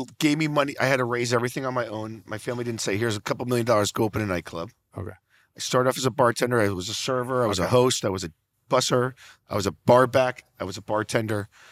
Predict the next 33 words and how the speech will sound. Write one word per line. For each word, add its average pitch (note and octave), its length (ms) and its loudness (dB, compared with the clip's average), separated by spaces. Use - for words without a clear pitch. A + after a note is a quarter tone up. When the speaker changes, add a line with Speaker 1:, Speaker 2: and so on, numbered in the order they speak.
Speaker 1:
So B2 340 -4
I A#2 60 2
learned C3+ 280 2
all C3 200 2
the C3 100 0
positions B2 420 0
myself, C#3 460 2
which - 240 -4
actually C3 300 0
gives B2+ 300 -2
me C3+ 80 -2
the A#2+ 100 2
ability A#2 460 2
so A2+ 160 -2
no A#2+ 160 4
one B2 120 4
could A#2 140 -8
say B2+ 180 0
to A#2+ 100 -2
me, G#2+ 200 -2
"Well, C#3 460 6
I'm D3 120 4
gonna C#3+ 140 2
walk C3+ 300 4
out," B2 260 2
and C3 120 0
I B2 100 4
have B2 180 2
to A2 180 -6
bow A2+ 220 2
down A2 280 2
to G#2 80 -6
them. C#2+ 180 -8